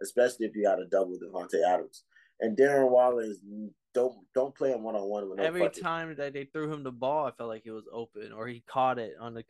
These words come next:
Speaker 2: like, it was just like, why didn't you give him the ball throughout the game?
Speaker 1: Dead ass. So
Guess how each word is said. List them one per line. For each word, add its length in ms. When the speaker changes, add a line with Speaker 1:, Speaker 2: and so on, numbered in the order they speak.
Speaker 2:
like, 140
it 60
was 140
just 220
like, 100
why 220
didn't 220
you 120
give 180
him 120
the 40
ball 220
throughout 240
the 80
game? 260
Speaker 1:
Dead 220
ass. 320
So 280